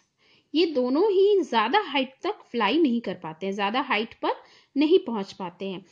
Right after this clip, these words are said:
सरफेस से बहुत ही पास में ही फ्लाई करते हैं ये दोनों बर्ड्स। Now second, birds that fly high in the sky। अब कुछ बर्ड्स जो होती हैं वो बहुत ही हाइट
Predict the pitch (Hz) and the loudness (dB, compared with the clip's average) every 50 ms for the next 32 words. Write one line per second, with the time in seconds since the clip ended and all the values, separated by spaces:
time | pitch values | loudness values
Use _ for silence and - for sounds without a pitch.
0 | _ _ _ _ _ _ - _ _ - - 269 269 269 - 370 381 381 - - | _ _ _ _ _ _ -20 _ _ -8 -4 -4 -4 -2 -2 -4 -4 -4 -2 -2
1 | 339 262 247 233 262 254 269 269 _ _ _ 359 494 571 - - - 233 226 269 | -2 -2 -2 -4 -4 -6 -6 -8 _ _ _ 0 0 0 0 0 2 2 2 0
2 | - - 269 269 269 440 - - 285 214 170 185 185 - 185 175 - 190 190 180 | 0 -2 -2 0 0 0 0 0 -2 -2 -2 -2 -4 -8 -10 -8 -8 -8 -6 -6
3 | 185 180 180 180 180 170 170 175 175 170 170 170 190 _ _ _ _ _ _ _ | -4 -6 -6 -6 -8 -8 -8 -8 -10 -10 -12 -14 -14 _ _ _ _ _ _ _
4 | _ _ _ _ _ _ _ _ 233 254 285 392 427 - - 247 - - 277 359 | _ _ _ _ _ _ _ _ -2 2 2 2 0 0 -4 -6 -2 -2 -2 -2
5 | 494 - _ - _ _ _ _ 214 214 240 285 359 508 508 - - _ 294 269 | -2 -6 _ -20 _ _ _ _ -4 -2 0 2 2 2 0 -2 -6 _ -2 -2
6 | 269 269 - - - 226 202 202 202 233 320 403 392 - - - - 294 311 311 | -2 -4 -8 -4 -2 0 2 2 2 0 -2 -4 -6 -10 -16 -4 0 2 2 2
7 | 302 254 226 208 190 175 170 - - _ - 160 143 139 - - - - _ _ | 2 0 -2 -2 -4 -6 -8 -10 -14 _ -12 -12 -12 -12 -16 -18 -20 -20 _ _
8 | - 254 - - _ 359 508 508 - - 359 330 277 269 - - - - 269 262 | -10 -10 -10 -2 _ 2 2 2 0 -2 0 2 2 2 0 -6 -6 -4 -2 -2
9 | 240 220 - 247 254 285 339 349 349 349 285 247 233 254 269 320 339 - 370 392 | -2 -2 -4 -2 0 0 0 0 0 -2 -2 -4 -6 -6 -6 -6 0 2 2 2
10 | 349 - 233 220 240 254 | 2 2 0 0 0 -2